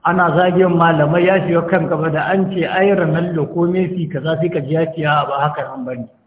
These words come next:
Ai, su wa'yannan fahimtar sun yi abu a yi ba. Ka ga yana kariyar wasu na banza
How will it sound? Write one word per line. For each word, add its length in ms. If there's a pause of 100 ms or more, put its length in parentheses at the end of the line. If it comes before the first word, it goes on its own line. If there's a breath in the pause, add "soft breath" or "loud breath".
(760)
Ai, 240
su 80
wa'yannan 840
fahimtar 400
sun 160
yi 80
abu 240
a 100
yi 140
ba. 120 (1600)
Ka 80
ga 140
yana 300
kariyar 420
wasu 320
na 120
banza 440